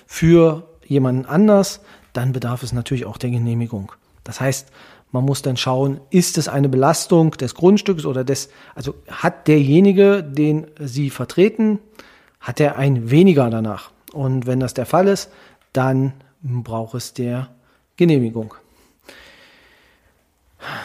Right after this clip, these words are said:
Ironietaste an, eins, was Sie bestimmt mit Sicherheit im ersten Jahr hatten, war die Verfügung über ein eingetragenes Schiff.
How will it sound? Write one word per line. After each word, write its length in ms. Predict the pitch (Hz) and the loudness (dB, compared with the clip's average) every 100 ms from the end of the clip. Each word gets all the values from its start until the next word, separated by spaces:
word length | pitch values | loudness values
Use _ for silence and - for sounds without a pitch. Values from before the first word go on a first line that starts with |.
| - - _ | -18 -20 _
Ironietaste 680 | 170 165 180 196 180 160 - | -2 2 2 2 -2 -2 -2
an, 480 | 143 208 247 214 - - | 2 4 4 0 -8 -4
eins, 420 | 143 175 214 - | 0 2 0 2
was 180 | 160 143 | 0 2
Sie 180 | 180 214 | 2 4
bestimmt 800 | 196 - - - 196 208 196 - - 247 | 2 0 -6 2 4 4 2 -6 -10 -4
mit 180 | 170 | -2
Sicherheit 460 | 151 190 175 160 160 | 0 2 2 2 0
im 60 | 143 | -2
ersten 340 | 160 160 151 | -2 -2 0
Jahr 240 | 143 139 | 2 0
hatten, 420 | - - 170 175 135 | -2 0 4 4 2
war 200 | 143 151 | 0 0
die 100 | 151 | -2
Verfügung 540 | 139 - 185 156 156 | -4 -4 0 0 0
über 140 | 143 | 0
ein 140 | 135 139 | 0 -2
eingetragenes 600 | 131 147 127 135 135 131 | 0 0 0 -2 -2 0
Schiff. 320 | - 139 | 0 -2